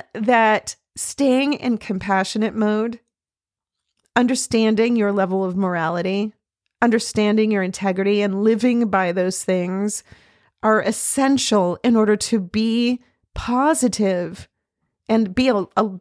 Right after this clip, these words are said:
positive lamp of light within humanity. When you are calm,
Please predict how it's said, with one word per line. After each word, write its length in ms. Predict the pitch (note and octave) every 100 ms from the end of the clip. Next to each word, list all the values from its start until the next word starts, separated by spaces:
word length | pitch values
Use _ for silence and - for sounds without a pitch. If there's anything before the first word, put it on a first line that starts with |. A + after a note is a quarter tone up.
| _ -
positive 520 | - C#4+ B3+ A#3 F#3
lamp 480 | F#3+ B3 C#4+ - - -
of 140 | A#3 F#3
light 480 | G#3 E4 C4 - - - - _
within 360 | A3+ A#3+ B3 A3
humanity. 800 | - A3+ A3 G3 E3 D3+ D3+ - _ _ _ _ _ _ _ _
When 220 | G3+ B3
you 120 | C#4+ C4
are 140 | G3+
calm, 680 | - - G3+ G3 G#3+ C#4